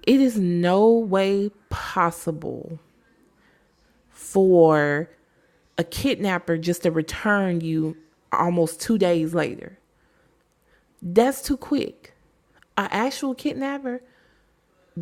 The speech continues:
baby, you probably ain't coming back till a few weeks later.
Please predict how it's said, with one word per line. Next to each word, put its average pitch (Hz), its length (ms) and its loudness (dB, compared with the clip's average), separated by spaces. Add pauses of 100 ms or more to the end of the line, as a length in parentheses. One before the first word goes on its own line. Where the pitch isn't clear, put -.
baby, 233 320 4
you 240 180 0
probably 311 500 -2
ain't 214 160 -2
coming 208 260 0
back 254 260 0
till 180 200 4
a 160 100 -2
few 220 240 -4
weeks 202 280 -4
later. 180 280 -8